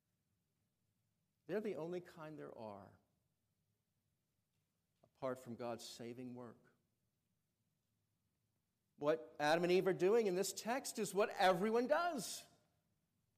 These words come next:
by nature. They stand as symbols, as types of what every sinner's like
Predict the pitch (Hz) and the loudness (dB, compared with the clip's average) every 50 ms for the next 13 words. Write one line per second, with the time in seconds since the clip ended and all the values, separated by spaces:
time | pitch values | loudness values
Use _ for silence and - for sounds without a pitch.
0 | _ _ _ _ _ _ _ - 180 190 202 202 214 214 - - 190 170 147 123 | _ _ _ _ _ _ _ -16 -14 -12 -10 -10 -12 -12 -10 -12 -12 -12 -12 -16
1 | - _ _ _ _ _ _ _ _ _ _ _ _ _ _ _ _ _ _ _ | -20 _ _ _ _ _ _ _ _ _ _ _ _ _ _ _ _ _ _ _
2 | _ _ _ _ _ _ _ _ _ _ _ _ _ _ _ _ _ _ _ _ | _ _ _ _ _ _ _ _ _ _ _ _ _ _ _ _ _ _ _ _
3 | _ - 170 170 - - - 180 175 175 175 175 165 147 - - - - - - | _ -12 -10 -8 -8 -6 -4 -2 -2 -2 -2 -2 -4 -4 -6 -10 -10 -14 -16 -20
4 | _ _ _ _ _ _ _ _ _ _ _ _ _ _ _ _ - - - - | _ _ _ _ _ _ _ _ _ _ _ _ _ _ _ _ -8 -6 -4 -2
5 | - 262 320 330 254 180 139 117 104 135 135 - - - - - - 208 269 311 | -2 -2 -2 0 0 -2 -2 -2 -2 -4 -6 -6 -8 -10 -10 -8 -6 -6 -6 -6
6 | - - - - - - - - - - _ _ _ _ _ _ _ _ _ _ | -8 -10 -12 -12 -10 -10 -12 -14 -16 -20 _ _ _ _ _ _ _ _ _ _
7 | _ _ _ _ _ _ _ _ _ _ _ 180 175 196 196 208 208 202 208 - | _ _ _ _ _ _ _ _ _ _ _ -6 -4 -2 -2 0 0 -2 -4 -6
8 | - - 214 190 196 202 196 - - - - - - | -6 -6 -6 -6 -6 -6 -8 -8 -8 -8 -8 -10 -12